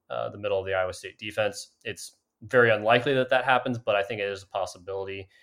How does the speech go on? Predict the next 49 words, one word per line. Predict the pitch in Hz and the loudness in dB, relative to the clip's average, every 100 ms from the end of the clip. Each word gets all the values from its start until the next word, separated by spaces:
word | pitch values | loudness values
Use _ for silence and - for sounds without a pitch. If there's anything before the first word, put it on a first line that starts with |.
| _ _ _ _ | _ _ _ _
And, | - 92 90 92 | -10 -8 -6 -2
uh, | 92 92 - | -2 -2 -4
and | 104 | 0
that's | 107 107 | 0 0
the | 117 | -2
only | 104 104 101 | -2 0 -2
pathway | 95 98 90 87 98 92 90 90 | 0 0 0 -2 -4 -2 -4 -6
that | 95 | -6
I | 90 | -4
see | 87 - 95 92 | -4 -8 -12 -14
towards | - 101 95 - | -8 -6 -6 -2
that, | 98 98 101 - _ _ _ - | 0 2 0 -6 _ _ _ -12
uh, | - - - - _ - - | -8 -8 -8 -12 _ -20 -16
potential | 117 120 - 95 | 0 0 2 -2
of | |
a | 87 | -4
blowout | 82 90 85 87 - | -8 -8 -6 -8 -10
necessarily. | 95 - - - - - 120 _ - | -14 -16 -14 -12 -12 -12 -14 _ -6
Um, | 104 95 95 - - | -2 -2 -4 -8 -2
and | 110 | 4
I | 113 | 4
think, | 131 120 _ - | 2 -4 _ -2
I | 117 | 0
think | 117 127 - | 0 -4 -6
the | |
same | 120 127 117 | -2 0 0
could | 120 | -2
be | 117 | -8
said | - 117 | 2 2
on | 107 101 | 4 0
the | |
flip | 98 110 101 | -4 -2 -2
side | - 90 87 | -2 -6 -8
too. | - 107 95 90 - _ _ _ _ | -8 -6 -6 -10 -20 _ _ _ _
If, | - 101 - - _ - | -6 -6 -6 -16 _ -14
uh, | 57 60 - - | -10 -10 -12 -16
you | - | -12
know, | 107 | -10
Breece | 98 113 - | -4 -6 2
Hall | 107 | 2
comes | 104 110 107 | 2 -2 2
out | 107 101 | 0 0
and | 92 | -6
he's | 110 104 | -8 -2
able | 107 104 | -2 -2
to | 98 | -6
just | 98 | -8
run | 107 104 101 | -2 -2 0
wild, | 92 98 110 120 | 0 2 2 2